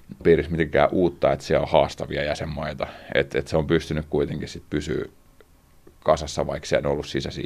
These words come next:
jännitteitä. Mut tietysti siinä kohtaa, missä niinku mennään lähellä sotilaallista selkkausta, niin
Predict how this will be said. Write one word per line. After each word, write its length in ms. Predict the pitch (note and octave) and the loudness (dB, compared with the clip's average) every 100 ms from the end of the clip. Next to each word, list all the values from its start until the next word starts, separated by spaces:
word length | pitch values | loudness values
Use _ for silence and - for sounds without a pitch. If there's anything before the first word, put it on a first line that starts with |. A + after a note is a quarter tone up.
| - | -8
jännitteitä. 580 | A1 - - A1+ - - - - - - | -8 -12 -8 -6 -6 -12 -14 -18 -18 -10
Mut 140 | - - | -10 4
tietysti 300 | D#2 D2+ - | 4 4 0
siinä 260 | F2+ E2+ | 4 4
kohtaa, 420 | E2 D#2+ - D2+ | 4 2 4 2
missä 200 | D2 D2+ | 2 -2
niinku 180 | D#2+ E2 | -4 -4
mennään 420 | D#2 D#2 D#2 D2+ | -2 -2 0 2
lähellä 380 | D#2+ E2 D#2+ D#2 - - - - | 2 4 2 2 -2 -14 -20 -6
sotilaallista 600 | F2+ F2 E2 D2+ D2 - | -2 4 6 6 4 0
selkkausta, 600 | - D2+ - C#2+ - C2 | -4 -2 -2 -2 -2 -2
niin 260 | - - | -2 -8